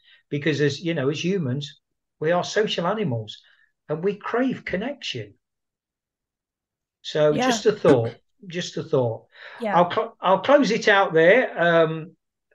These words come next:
Speaker 1: the, I think the big, the big point for me personally, listeners, is, uh, Rebecca Wills made her international singing debut, and that's no small feat.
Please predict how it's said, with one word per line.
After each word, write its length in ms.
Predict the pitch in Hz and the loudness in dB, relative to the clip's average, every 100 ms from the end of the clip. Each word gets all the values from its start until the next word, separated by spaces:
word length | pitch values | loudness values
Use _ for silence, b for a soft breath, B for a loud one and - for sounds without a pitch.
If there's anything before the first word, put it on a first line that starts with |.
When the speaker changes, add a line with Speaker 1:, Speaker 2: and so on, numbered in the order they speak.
| - | -18
Speaker 1:
the, 260 | 160 165 165 | -6 -2 0
I 100 | 165 | 0
think 220 | 175 214 | -2 -2
the 100 | 156 | -2
big, 480 | 139 190 202 147 - | 0 0 0 -2 -10
the 240 | 160 147 - - | -6 -6 -6 2
big 360 | 208 135 - | 2 2 -10
point 360 | - 165 160 - | -2 0 0 -6
for 140 | 156 | -6
me 280 | 147 160 156 | -4 -4 -4
personally, 500 | 151 170 147 - 135 | 0 0 0 -4 -6
listeners, 500 | 127 127 - 143 123 | -4 -6 -4 -4 0
is, 320 | 139 135 - _ _ _ b b b | 2 2 -2 _ _ _ b b b
uh, 60 | 139 | -4
Rebecca 420 | 139 147 160 156 | -2 0 0 0
Wills 300 | 147 151 139 | 2 4 2
made 220 | 143 151 | 0 0
her 180 | 147 151 | 0 0
international 560 | 156 147 147 147 156 147 | -2 -6 -6 -6 -6 -8
singing 380 | 143 160 175 127 | -4 -2 -2 0
debut, 480 | 120 113 123 120 120 | -2 0 -2 -2 -4
and 200 | 135 135 | -6 -2
that's 320 | 160 165 - | -2 -2 -8
no 200 | 165 170 | -2 -2
small 360 | 165 - 165 156 | -2 -2 0 0
feat. 480 | - 147 120 123 | 0 -2 -2 -8